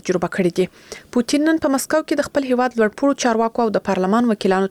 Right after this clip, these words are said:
ته وینا وکړه. د ویل روسیې د سوریې په عملیاتو کې زیاته نظامي وړتیا څرګنده کړه. پوتین همداراز ویل روسیې په تیرو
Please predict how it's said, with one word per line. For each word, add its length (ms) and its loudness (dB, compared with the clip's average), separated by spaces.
ته 60 0
وینا 300 2
وکړه. 500 -4
د 140 2
ویل 240 2
روسیې 360 -2
د 280 -2
سوریې 440 0
په 120 0
عملیاتو 400 -2
کې 180 0
زیاته 320 2
نظامي 340 0
وړتیا 400 -2
څرګنده 460 -2
کړه. 80 -4
پوتین 300 2
همداراز 500 2
ویل 240 2
روسیې 680 0
په 240 0
تیرو 200 0